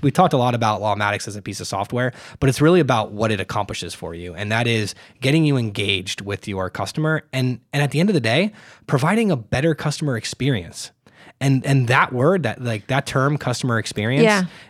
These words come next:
Speaker 1: is what you need to be thinking about as a law firm. Um, and if you want your business to be successful, forget Lawmatics, forget any other software. Just, uh, there are a lot of things you can do that don't cost much money at all, if any,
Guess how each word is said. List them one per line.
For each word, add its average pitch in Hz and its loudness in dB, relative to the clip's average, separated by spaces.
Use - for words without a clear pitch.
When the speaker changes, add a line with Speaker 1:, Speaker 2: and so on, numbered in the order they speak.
Speaker 1:
is 131 2
what 123 0
you 135 0
need 123 2
to 117 -2
be 113 0
thinking 104 -6
about 95 -4
as 92 -4
a 98 -6
law 87 -6
firm. 85 -12
Um, 107 -2
and 123 -2
if 113 -2
you 117 0
want 135 2
your 131 2
business 117 0
to - -4
be 101 -4
successful, 180 -2
forget 143 0
Lawmatics, 131 2
forget 123 -2
any 123 0
other 104 -4
software. 117 -4
Just, 113 -6
uh, 110 -12
there 147 4
are 160 8
a 147 4
lot 143 4
of 127 -4
things 143 0
you 131 2
can 120 0
do 135 4
that 110 0
don't 127 -4
cost - -2
much 120 -4
money 113 0
at 98 0
all, 117 2
if 135 -2
any, 147 2